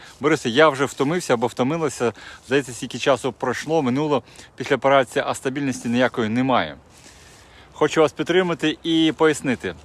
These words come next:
дуже прості речі. Ви не винні, ваш організм не зламався після видалення жовчного. Просто тіло починає працювати за іншими законами.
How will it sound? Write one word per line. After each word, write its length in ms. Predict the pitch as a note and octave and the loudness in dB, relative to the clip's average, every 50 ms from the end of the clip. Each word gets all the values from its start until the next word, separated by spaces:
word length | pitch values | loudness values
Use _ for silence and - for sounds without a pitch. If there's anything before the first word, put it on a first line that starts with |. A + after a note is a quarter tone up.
| - - | -20 -12
дуже 240 | G2 A2+ D3 D3+ D3+ | -8 -6 -4 -4 -4
прості 300 | A#2 B2+ A#2 - - C#3 | -6 -8 -8 -6 -2 -2
речі. 320 | A2+ A2 F#2+ - - F2 - - - - - - - - - - | -2 -2 -2 -4 -8 -14 -16 -18 -20 -20 -20 -20 -20 -16 -10 -8
Ви 380 | G#2+ G#2 A2 C#3+ E3+ F#3+ F#3+ | -6 -2 2 4 4 4 2
не 260 | F3 D#3+ D#3+ E3 F3 | 0 0 2 2 2
винні, 520 | D#3 C3 C#3 C3+ B2+ A#2 A2 G#2+ G#2+ G#2 G2 F2+ | 2 2 0 0 0 0 0 -2 -2 -4 -2 2
ваш 240 | A#2+ C#3+ D3 - - | 2 2 4 4 2
організм 460 | B2+ A#2+ C3 C#3+ D#3+ E3 C3 - - - - - - - - - | 2 2 2 0 -2 -4 -6 -8 -12 -18 -20 -20 -20 -20 -14 -8
не 100 | C#3 C3 | -6 -2
зламався 540 | A2+ C3+ C#3+ D3+ E3+ F3+ F3+ D#3 - - A2 | 2 2 4 6 6 6 4 4 2 -4 -6
після 320 | - - B2 - - C3+ | -4 -4 -6 -4 -2 -2
видалення 380 | A#2+ B2+ B2 A#2+ A#2 A2+ A2+ G#2+ | 0 0 0 0 0 0 0 0
жовчного. 460 | B2 C#3+ B2+ - - B2 A2 G#2 G#2 | 0 0 -2 -2 -4 -4 -4 -4 -4
Просто 400 | - - E3 F#3 F3 - - C#3+ | -4 0 0 0 0 0 0 -2
тіло 380 | - - - - F#3 G3+ G3 F3+ | -2 -4 -4 0 2 2 2 2
починає 380 | - D#3 - - D#3 D#3 D3+ | 0 -4 -6 -2 2 2 2
працювати 680 | C#3+ - D3+ C#3 - - D#3 D3+ D#3+ D#3 D3+ - D3+ C3 - - - - - - G#2 F#2+ | 2 2 -2 -6 -4 0 4 4 4 4 4 2 -2 -2 -4 -8 -20 -20 -18 -16 -2 2
за 100 | C3 D3 | 4 4
іншими 440 | D#3 F3 F#3 E3+ - - C#3+ B2+ G#2+ | 4 4 2 -2 -4 -4 -4 -2 -2
законами. 640 | B2 A#2+ - D3+ D#3+ D#3+ D#3+ D#3 D3+ D3+ D3 C#3 | -2 -2 0 0 0 0 0 0 -2 -2 -2 -4